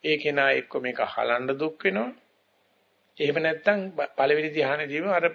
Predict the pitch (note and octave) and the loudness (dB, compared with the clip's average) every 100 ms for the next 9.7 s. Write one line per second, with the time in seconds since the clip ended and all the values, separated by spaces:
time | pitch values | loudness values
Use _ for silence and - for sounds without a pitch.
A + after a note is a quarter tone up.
0 | - _ - - B2+ E3 E3+ E3 D3+ D3+ | -4 _ -10 -2 -2 0 -4 0 -2 -2
1 | E3+ D#3+ E3 D3 A#2 G#2 - - - - | -6 -6 -2 0 0 -2 -10 -14 -16 -16
2 | _ _ _ _ _ _ _ _ _ _ | _ _ _ _ _ _ _ _ _ _
3 | _ _ _ _ _ _ _ _ _ _ | _ _ _ _ _ _ _ _ _ _
4 | - - C3+ C#3+ C#3+ C3+ A#2+ C3+ B2 B2+ | -20 -2 0 2 0 0 0 -2 -6 -4
5 | C3 B2+ C#3 C#3 C3+ B2+ B2 A#2 A#2 A#2 | -6 0 -2 -2 -4 -6 -6 -14 -12 -10
6 | A#2+ A#2+ A#2 A#2 C#3+ D#3 C#3+ B2+ B2 A#2 | -4 -2 -2 0 -2 0 2 2 2 -4
7 | A#2 A2 G2+ G#2+ C3+ C#3 B2+ C3 - B2 | -6 -8 -6 -6 -4 -4 2 2 2 -4
8 | B2 - - - - D#3 C#3 C3+ C3+ - | -4 -8 -20 -18 -6 -4 -2 2 2 2
9 | B2+ B2+ B2+ B2+ B2 B2+ A2+ | -4 2 4 4 2 -4 -2